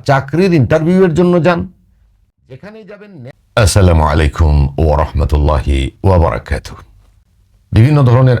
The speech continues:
আমল শিখিয়ে দেওয়া, বলে দেওয়া আমার কাজ। আমল করে ফলাফল পাওয়া,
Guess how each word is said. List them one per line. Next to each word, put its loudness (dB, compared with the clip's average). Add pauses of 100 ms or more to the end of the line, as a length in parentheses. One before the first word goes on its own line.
আমল 2 (400)
শিখিয়ে -2
দেওয়া, -2
বলে 0
দেওয়া 0 (220)
আমার -4
কাজ। -4 (920)
আমল 0
করে 0 (680)
ফলাফল 0
পাওয়া, -2